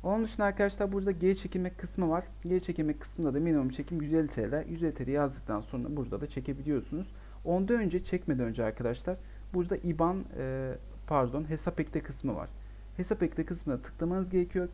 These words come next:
parayı çekmeden önce. Buraya iban numaranızı giriyorsunuz. T R ile başlayan iban numaranızı girdikten sonra isim soyisim giriyorsunuz. İsim soyisim girdikten sonra kaydete tıkladıktan sonra arkadaşlar artık çekim yapabiliyorsunuz.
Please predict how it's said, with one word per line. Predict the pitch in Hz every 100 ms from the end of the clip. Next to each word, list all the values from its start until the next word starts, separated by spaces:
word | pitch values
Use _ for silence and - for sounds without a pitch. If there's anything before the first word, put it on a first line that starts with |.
| - -
parayı | 147 143 139
çekmeden | 170 - 165 156
önce. | 160 165 - - -
Buraya | 180 190
iban | 185 175 165 139
numaranızı | 123 110 110 127
giriyorsunuz. | 160 185 175 175 175 -
T | 143 139
R |
ile | 143 123 107
başlayan | 104 - 113 110
iban | 135 135 107
numaranızı | 98 78 -
girdikten | 127 156 127 - 107
sonra | 107 - 165 180 202 - - -
isim | - 185
soyisim | 185 160 123
giriyorsunuz. | 107 82 76 - - - - - -
İsim | 175 196 190
soyisim | 196 180 143
girdikten | 165 170 - 120
sonra | - 165 -
kaydete | 170 151 117
tıkladıktan | 123 165 - 120 - 104
sonra | 113 160
arkadaşlar | 131 123 120 - -
artık | 139 127 -
çekim | - 131 165
yapabiliyorsunuz. | 139 131 139 147 143 - 170